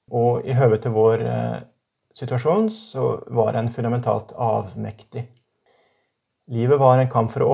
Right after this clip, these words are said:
overleve, og ingen kunne rek-, rekne med å, å bli gammel. Så i en slik situasjon, hvordan forklarte en fenomena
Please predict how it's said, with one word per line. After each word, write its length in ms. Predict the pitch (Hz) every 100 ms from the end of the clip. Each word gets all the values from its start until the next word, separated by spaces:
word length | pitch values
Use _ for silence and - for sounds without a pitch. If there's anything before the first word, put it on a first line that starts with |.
| 117
overleve, 360 | 120 120 165 214 208
og 240 | 139 135 131
ingen 240 | 117 110
kunne 240 | 120 110
rek-, 220 | 113 107 _
rekne 300 | 123 - 110
med 160 | 110 110
å, 140 | 110 -
å 80 | 110
bli 160 | 113
gammel. 380 | 113 110 104 110 - _ _ _ _ _ _ _ _ _ _ _ _ _ _ _
Så 240 | - - 135
i 40 |
en 100 | 160
slik 220 | 170 165 160
situasjon, 600 | 165 156 180 214 233 226 - _ _ _ _ _ -
hvordan 220 | 151 135
forklarte 600 | 120 110 135 110 110 120
en 200 | 123 127 131 -
fenomena 600 | - 131 131 123 110 117